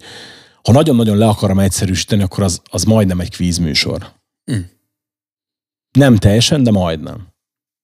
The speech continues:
Speaker 2: Kocsma kvíz?
Speaker 1: Figyelj, a kocsma kvíz
Speaker 2: Vagy zenélyes, kulturális.
Speaker 1: Igen.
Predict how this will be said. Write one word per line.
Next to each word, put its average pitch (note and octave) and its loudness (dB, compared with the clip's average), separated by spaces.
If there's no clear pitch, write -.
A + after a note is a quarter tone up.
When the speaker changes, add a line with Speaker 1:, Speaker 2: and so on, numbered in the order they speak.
Speaker 2:
Kocsma G#2+ -2
kvíz? F#2 -6
Speaker 1:
Figyelj, C3 4
a G2+ -4
kocsma C#3 2
kvíz F3 0
Speaker 2:
Vagy A2 -2
zenélyes, A#2+ 0
kulturális. G2 -4
Speaker 1:
Igen. B2 4